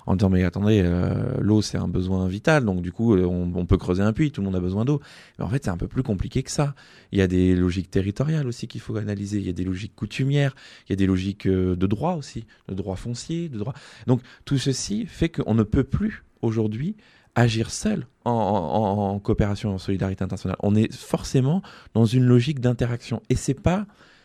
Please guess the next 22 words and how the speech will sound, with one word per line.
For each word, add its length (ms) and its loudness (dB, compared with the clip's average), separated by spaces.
un, 280 4
un, 300 2
j'ai 120 -2
envie 160 -2
de 60 -6
dire, 200 -4
simplement 400 2
une 120 4
vertu 360 0
qu'il 140 -6
faut 140 0
annoncer 480 -2
en 80 -2
disant, 420 0
euh, 60 -2
bon, 160 0
maintenant, 320 0
il 80 -4
faut 100 -10
travailler 280 -2
tous 200 -12
ensemble. 320 -6